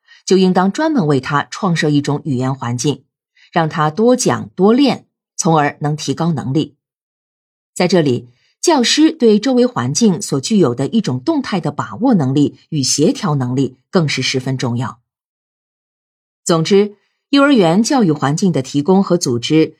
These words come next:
必须生动活泼，适合幼儿身心发展特点。环境教育中，由于环境要素的变化大，情况复杂，协调控制比较困难，从而对教师提出较高要求。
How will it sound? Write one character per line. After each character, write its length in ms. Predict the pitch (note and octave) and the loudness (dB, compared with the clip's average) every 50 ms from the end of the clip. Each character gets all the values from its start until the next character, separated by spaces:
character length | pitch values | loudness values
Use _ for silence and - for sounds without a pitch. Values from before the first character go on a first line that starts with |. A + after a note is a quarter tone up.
| _ _ | _ _
必 120 | - E3+ D#3+ | -2 -2 0
须 380 | - - E3+ E3+ E3+ E3+ E3+ | 0 0 2 4 4 2 2
生 300 | - - B3+ C4+ C4+ C#4 | 0 -2 0 0 0 0
动 300 | C#4 C#4+ A3+ E3 - - _ | 2 2 0 0 -2 -6 _
活 220 | _ - C3 C#3+ | _ -4 -2 -2
泼， 420 | D#3 - - A#3+ A#3 A#3 A#3 - _ _ _ _ | -2 -2 0 2 2 2 2 -2 _ _ _ _
适 220 | - - - - F4 | -10 -4 0 0 0
合 160 | - - F3 | 2 2 2
幼 180 | F3+ F#3+ E3+ C#3 | 2 4 2 2
儿 200 | B2+ C3+ - - | 2 0 -2 -4
身 200 | - - F3 F3 | -4 -2 -2 0
心 160 | - F3 E3+ | 0 -2 -4
发 220 | F3 - A#3 A#3+ | -4 -2 -4 -4
展 180 | A#3 - B2+ - | -4 -6 -8 -10
特 220 | - - C#4 A#3 | -6 -2 -2 0
点。 280 | F#3+ C3 A#2+ - - _ _ _ _ _ _ _ _ _ _ _ _ _ _ _ _ _ _ | 0 -2 -4 -8 -10 _ _ _ _ _ _ _ _ _ _ _ _ _ _ _ _ _ _
环 180 | - F#3+ A#3 | -2 0 0
境 140 | D4 F4+ E4 | 0 0 0
教 180 | D4+ D#4+ C4+ G#3 | 0 2 2 2
育 120 | F3+ E3 | 2 2
中， 260 | - F#3+ F#3+ G#3+ G#3+ - _ _ - | 2 2 2 2 0 -4 _ _ 0
由 140 | G#3+ A3+ B3+ | 2 4 4
于 100 | B3+ D4 | 4 2
环 260 | C#4+ - C#3 D3 G#3 | 2 0 -2 -2 -2
境 140 | - C#4+ C4 | 0 0 0
要 180 | C#4 B3+ G#3+ | 2 2 0
素 160 | F#3 - F3 | 0 0 0
的 100 | D#3+ - | -2 -2
变 200 | - A#3 A#3 G3 | 0 0 0 0
化 180 | G3 - A3+ G3+ | 0 0 -2 -4
大， 300 | G#3+ D4 B3 D3 - _ _ _ - | -2 -2 -2 -2 -4 _ _ _ -10
情 180 | - - F3 | -4 -2 -2
况 180 | G#3 - C#4+ C#4+ | -2 -2 -4 -6
复 200 | C#4+ - - A#3 | -4 -2 -2 -2
杂， 340 | - C#3 A#2+ A2+ A2+ - _ _ _ _ _ _ - | -2 -2 -4 -6 -8 -10 _ _ _ _ _ _ -6
协 200 | - - F3 F3 | -2 0 0 0
调 160 | - D#3+ D3+ | 0 -2 -4
控 200 | - - F#3+ E3+ | -2 0 0 0
制 160 | D3 - C#3+ | 0 0 -2
比 160 | - - C3+ | -2 -2 -4
较 160 | A2+ B2 B2+ A#2+ | -6 -4 -6 -6
困 240 | - - C4 G#3 D3+ | -2 0 0 2 2
难， 260 | B2+ A#2+ A#2 A2+ - _ _ _ _ _ _ _ _ _ _ | 0 -2 -8 -10 -12 _ _ _ _ _ _ _ _ _ _
从 220 | - - F3 E3+ | -2 0 2 2
而 200 | D#3+ D3 D3 D#3 | 2 2 2 0
对 220 | D3+ - F#3 D#3+ D#3 | -2 0 0 0 0
教 220 | D#3 - F3 D3 | 2 0 0 0
师 260 | C#3+ - - F#3+ F#3+ F#3+ - | 0 0 2 2 2 2 0
提 140 | - - C#3+ | -8 -6 -6
出 180 | C3+ - D#3+ D#3+ | -4 -2 -2 -2
较 200 | D#3+ G3+ C#3+ A#2+ | 0 -2 -4 -4
高 180 | - E3 E3 | -2 -2 0
要 180 | F3 G3+ G3+ A3+ | 0 2 0 0
求。 340 | A#3 - - A#2 G2 - | -2 -2 -4 -6 -8 -8